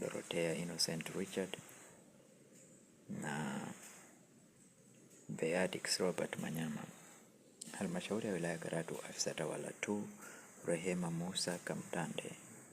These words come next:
Halmashauri ya Wilaya ya Karatu, Legal Officer two, Stephen Fabian Magani. Halmashauri ya Manispaa ya Kahama,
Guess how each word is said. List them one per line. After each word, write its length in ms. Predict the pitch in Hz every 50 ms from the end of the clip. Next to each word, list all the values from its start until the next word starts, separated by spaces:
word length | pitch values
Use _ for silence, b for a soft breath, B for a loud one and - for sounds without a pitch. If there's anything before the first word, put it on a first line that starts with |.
| - - - - - - - - - - - - - -
Halmashauri 680 | - - 80 78 80 - - 87 82 90 92 87 85 85
ya 80 | 85
Wilaya 260 | - 73 - 80 82 80
ya 80 | 80
Karatu, 440 | 80 - 80 90 95 104 - - 107 95 - - -
Legal 280 | 87 85 82 - - - -
Officer 420 | - - - - - - - - - -
two, 220 | - 98 - 165 - - - -
Stephen 480 | - - - - - 80 78 - - -
Fabian 420 | - - 80 82 - - - - - -
Magani. 440 | - - - - - - - - - - - - - - - - - - - - - B B B B B B B -
Halmashauri 420 | 95 87 90 90 - 113 123 139
ya 80 | 131 101
Manispaa 500 | 80 78 78 76 - - - - 92 87
ya 140 | - -
Kahama, 460 | - - - - - - - - -